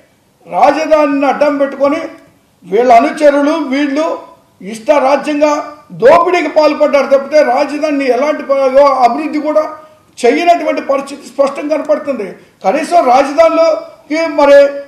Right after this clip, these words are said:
ఆ హైవే కనీసం ఒక రోడ్డు నిర్మాణం కూడా ఏ-, చే-, చేయనటువంటి పరిస్థితులు ఉన్నాయి. ఈరోజు చూడండి, కరకట్ట మీద గుండా పోవాలంటే ఎంత ఇబ్బ-, ఇబ్బందికరంగా ఉంటుందో రాజధానికి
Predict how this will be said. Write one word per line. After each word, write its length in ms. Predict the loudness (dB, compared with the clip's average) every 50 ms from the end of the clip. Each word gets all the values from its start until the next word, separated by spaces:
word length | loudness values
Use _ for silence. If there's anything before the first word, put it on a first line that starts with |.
| -10 0 4
ఆ 80 | 4 6 6 6 6
హైవే 320 | 4 4 4 2 -2 -2
కనీసం 360 | 0 0 0 0 -2 -2 0
ఒక 220 | 0 0 2 4 6
రోడ్డు 220 | 6 6 6 4
నిర్మాణం 520 | 4 4 4 4 4 2 2 2 2 2
కూడా 180 | 4 4 4 6 6 6
ఏ-, 200 | 6 6 4 -2 -8 -6 -4
చే-, 160 | -4 -4 -4 -2 -2
చేయనటువంటి 500 | 0 0 2 0 0 0 2 0 0 0
పరిస్థితులు 500 | 0 -2 -4 -4 -4 -8 -10 -4 2 2
ఉన్నాయి. 280 | 4 4 4 2 0 -2 -6 -14 -20 _ _ _ _ _ _ _ _ -12
ఈరోజు 380 | -2 4 4 6 6 4 2 -2
చూడండి, 260 | -2 0 0 -2 -2
కరకట్ట 440 | -2 -2 -2 0 2 0 0 2 0
మీద 200 | 2 2 2 2 2
గుండా 160 | 0 0 0
పోవాలంటే 520 | 2 2 4 4 6 6 4 2 0 0
ఎంత 220 | -2 -2 0 2 2
ఇబ్బ-, 200 | 0 2 0 -2
ఇబ్బందికరంగా 680 | -4 -4 -2 0 0 0 0 0 0 0 0 0 2 2
ఉంటుందో 340 | 2 2 0 2 2 2 2
రాజధానికి 600 | 2 2 0 0 0 -2 -2 -2 -2 -6 -8